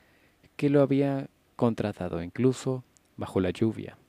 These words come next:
La capa de la mujer era un gris profundo e intenso, y tela limpia y pesada sugería que su dueña tenía mucho dinero a pesar del carruaje.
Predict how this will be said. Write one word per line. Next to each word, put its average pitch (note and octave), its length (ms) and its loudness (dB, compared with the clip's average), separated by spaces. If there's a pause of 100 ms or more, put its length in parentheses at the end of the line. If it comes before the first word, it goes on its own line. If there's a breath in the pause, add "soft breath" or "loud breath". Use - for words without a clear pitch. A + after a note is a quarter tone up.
(460 soft breath)
La D3+ 80 -2
capa F#3 280 0
de F3+ 100 4
la C#3+ 100 0
mujer G#2+ 320 -2
era G2 220 -2
un F#2+ 120 -4
gris G2+ 260 -6
profundo A2 580 -2
e G2 40 -2
intenso, A2+ 720 -8 (400 soft breath)
y B2 120 0
tela G#2 200 2
limpia B2+ 400 0
y A#2+ 60 0
pesada A#2+ 480 -4
sugería A2+ 540 -4
que - 180 -8
su - 160 -6
dueña A2 300 0
tenía A2 260 -4
mucho A#2+ 280 -4
dinero A#2+ 340 -4
a F2 40 -4
pesar E2+ 440 -10
del E2 160 -12
carruaje. - 560 -8